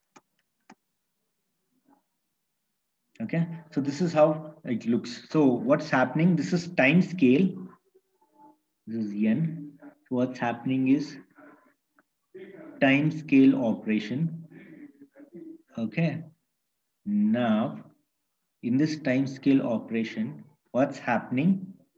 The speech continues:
The odd numbered, odd numbered samples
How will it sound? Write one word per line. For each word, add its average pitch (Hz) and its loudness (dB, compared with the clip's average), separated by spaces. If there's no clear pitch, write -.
The 120 0
odd 143 4
numbered, 113 2
odd 120 -6
numbered 113 0
samples 123 -2